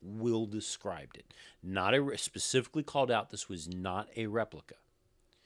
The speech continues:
So there's been some questions about that, and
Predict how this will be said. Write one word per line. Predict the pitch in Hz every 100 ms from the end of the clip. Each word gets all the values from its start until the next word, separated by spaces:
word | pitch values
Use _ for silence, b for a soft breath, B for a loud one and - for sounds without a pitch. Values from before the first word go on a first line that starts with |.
| b b b b -
So | - - 127 123 120 117 - _ _ _ _ - 110
there's | 160 160
been | 226 285
some | 330 - 285 -
questions | - - 302 - - 78 76 - - - - - -
about | 92 92 87 85 -
that, | 87 78 80 - -
and | 104 98 95